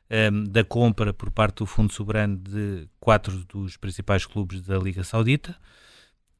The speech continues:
Em termos de seleção, não só ficou, como continua titular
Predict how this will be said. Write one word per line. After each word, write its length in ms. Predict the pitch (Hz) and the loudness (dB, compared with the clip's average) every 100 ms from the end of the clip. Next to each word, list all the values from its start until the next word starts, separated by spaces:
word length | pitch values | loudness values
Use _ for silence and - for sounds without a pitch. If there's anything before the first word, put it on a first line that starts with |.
| _ | _
Em 140 | 143 147 | 4 4
termos 380 | 170 170 160 - | 6 6 6 2
de 100 | - | 0
seleção, 600 | 156 139 - 151 139 113 | 2 2 4 4 6 6
não 340 | 117 131 143 | 6 6 4
só 240 | - 143 139 | 2 0 0
ficou, 560 | - 127 143 139 113 | 0 0 4 4 4
como 300 | - 123 120 | 0 -2 -2
continua 480 | 131 131 123 131 127 | 0 -2 0 0 0
titular 760 | - 117 - 127 123 110 98 | -2 -10 0 2 4 2 -2